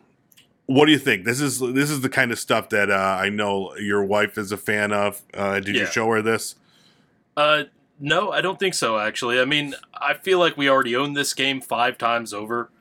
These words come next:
Speaker 1: Right.
Speaker 2: And all, like, we talked about Ho-, Hobo Life or Hoko Life.
Speaker 1: Yeah,
Speaker 2: And,
Speaker 1: yeah. I want
Speaker 2: you know,
Speaker 1: both of those games, though. Hobo
Speaker 2: Yeah.
Speaker 1: Life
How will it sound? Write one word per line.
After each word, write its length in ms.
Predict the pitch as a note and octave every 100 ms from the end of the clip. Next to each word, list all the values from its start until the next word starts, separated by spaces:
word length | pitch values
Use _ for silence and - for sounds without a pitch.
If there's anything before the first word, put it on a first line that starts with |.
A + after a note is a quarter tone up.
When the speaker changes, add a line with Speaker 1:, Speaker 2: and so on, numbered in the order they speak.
| -
Speaker 1:
Right. 180 | G2+
Speaker 2:
And 80 | A2+
all, 140 | A#2+ A#2
like, 160 | A#2+
we 80 | B2+
talked 260 | C#3 C#3 C#3
about 180 | B2+ A2
Ho-, 260 | A#2 C3 - - _ -
Hobo 340 | - B2 D#3+
Life 360 | D#3 D#3 D#3+ D#3+
or 100 | A2
Hoko 360 | C#3+ D#3 D3+
Life. 340 | D3+ D#3 D3+ - _ _ _
Speaker 1:
Yeah, 360 | - D3 C3+ G#2+
Speaker 2:
And, 80 | A2
Speaker 1:
yeah. 280 | B2 G#2+ -
I 100 | -
want 300 | D#3+ D3+ F3
Speaker 2:
you 60 | F#3
know, 80 | F3+
Speaker 1:
both 260 | C3 C3
of 140 | D3 A#2
those 260 | B2 A#2
games, 340 | - G#2+ G#2 G2
though. 220 | G#2+ G2 - - - -
Hobo 340 | - C3 B2+ C3+
Speaker 2:
Yeah. 40 |
Speaker 1:
Life 320 | B2+ B2 B2